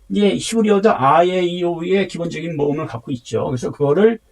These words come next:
이제 모음 부호로 이렇게 이제 이렇게 표시를 하는 거예요. 그래서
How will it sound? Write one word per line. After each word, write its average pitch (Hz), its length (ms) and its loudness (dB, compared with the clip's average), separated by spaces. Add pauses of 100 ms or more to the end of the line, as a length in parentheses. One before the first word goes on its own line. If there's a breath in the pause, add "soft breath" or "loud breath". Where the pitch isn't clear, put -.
(240)
이제 131 320 2
모음 147 360 2
부호로 156 720 2
이렇게 113 840 -10
이제 117 540 -8 (500)
이렇게 120 200 -14
표시를 196 320 0
하는 147 200 -2
거예요. 135 500 0
그래서 220 360 2